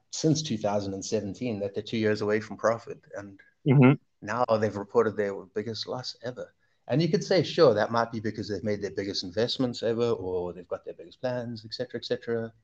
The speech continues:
Speaker 1: Um, but at the same time, I mean, <sighs> those numbers are
Speaker 2: It's
Speaker 1: speaking for
Speaker 2: losses.
Speaker 1: themselves. And even, even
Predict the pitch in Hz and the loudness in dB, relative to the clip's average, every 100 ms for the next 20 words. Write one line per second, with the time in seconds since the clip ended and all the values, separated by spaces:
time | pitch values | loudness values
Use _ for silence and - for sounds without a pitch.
0 | _ _ _ - 92 92 87 - _ _ | _ _ _ -10 -8 -6 -8 -14 _ _
1 | _ _ _ _ _ _ _ _ - 139 | _ _ _ _ _ _ _ _ -4 -2
2 | - - 160 151 165 156 113 110 110 98 | 0 0 2 2 2 2 2 -2 -2 -2
3 | - - - - - 117 107 117 127 113 | -2 -2 -4 -6 -8 -8 -4 -2 -2 0
4 | 107 104 104 147 143 147 143 160 180 131 | 0 0 2 4 6 8 8 8 8 4
5 | 131 147 - _ - - _ _ _ _ | 2 0 -6 _ -20 -20 _ _ _ _
6 | _ _ - 240 220 240 - 226 240 | _ _ 2 4 4 4 2 2 4